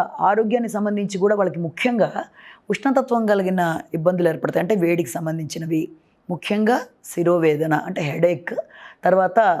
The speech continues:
స్టమక్ అంటే ఉదరానికి సంబంధించిన అనారోగ్యాలు లాంటివి, వీటితో పాటు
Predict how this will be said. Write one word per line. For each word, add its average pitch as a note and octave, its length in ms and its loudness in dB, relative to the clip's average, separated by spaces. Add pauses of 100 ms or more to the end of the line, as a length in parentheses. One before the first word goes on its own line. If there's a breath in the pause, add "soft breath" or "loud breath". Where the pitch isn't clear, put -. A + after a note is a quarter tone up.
(240)
స్టమక్ F#3 460 0
అంటే G3+ 140 -2 (360)
ఉదరానికి G3+ 420 2
సంబంధించిన E3+ 440 -2 (100)
అనారోగ్యాలు D#3 540 -4
లాంటివి, C#3+ 320 -6 (500 soft breath)
వీటితో G#3 320 0
పాటు A3 160 0